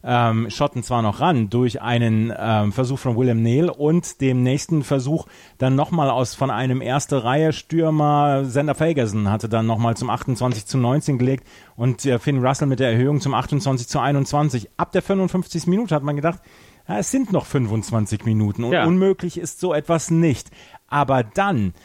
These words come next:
Speaker 1: setzte wieder diese unglaubliche Defensive der Japaner ein. Und was mich halt fasziniert hat an dieser Defensive war,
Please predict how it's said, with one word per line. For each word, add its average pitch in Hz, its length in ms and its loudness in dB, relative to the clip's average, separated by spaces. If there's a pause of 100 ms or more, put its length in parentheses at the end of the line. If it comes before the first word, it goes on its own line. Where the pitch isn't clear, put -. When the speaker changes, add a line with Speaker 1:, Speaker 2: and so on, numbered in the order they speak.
(120)
Speaker 1:
setzte 135 500 -2
wieder 135 360 0
diese 123 400 -2
unglaubliche 170 920 0
Defensive 139 640 0
der 131 100 2
Japaner 123 600 0
ein. 95 200 -2
Und 113 280 -8
was 139 180 -2
mich 185 240 0
halt 151 180 0
fasziniert 170 680 0
hat 143 120 0
an 123 100 -4
dieser 123 160 -2
Defensive 117 600 -4
war, 98 160 0